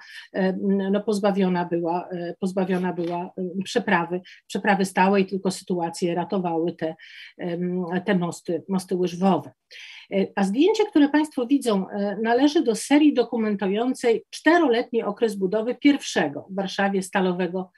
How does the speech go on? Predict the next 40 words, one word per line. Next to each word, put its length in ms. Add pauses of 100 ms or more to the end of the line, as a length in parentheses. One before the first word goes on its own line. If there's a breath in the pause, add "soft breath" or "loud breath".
(260 soft breath)
mostu 600 (280 loud breath)
na 260
Wiśle. 680 (300 loud breath)
E, 180
pierwszą, 680
e, 140
to 120
jest 200
też, 360
autorem 480
tych 140
zdjęć 280
jest 160
także 280
Karol 380
Beyer, 440 (200 loud breath)
ale 180
to 120
one 220
już 200
nie, 300
nie 180
należały 540
do, 260
do 120
tego 200
pierwszego, 580 (460 loud breath)
e, 240
albumu. 560 (400 loud breath)
Em, 580
Karol 300
Beyer 280
wykonał 420
je 100
we 120
wrześniu 440
tysiąc 320
osiemset 440
sześćdziesiątego 680
roku, 540